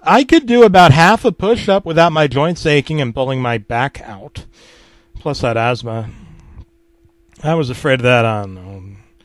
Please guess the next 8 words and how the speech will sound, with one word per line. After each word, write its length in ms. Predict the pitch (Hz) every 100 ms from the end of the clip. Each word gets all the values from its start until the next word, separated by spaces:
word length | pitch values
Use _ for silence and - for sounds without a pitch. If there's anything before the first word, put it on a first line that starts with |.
| _ _ _ _ -
Kung 220 | 160 151
flu, 400 | - 151 156 160
Taiwanese 600 | 156 151 165 151 151 135
virus, 680 | 123 139 165 190 - - -
whatever 320 | 143 165 185
they 140 | 185 196
call 240 | 202 233
it. 160 | 277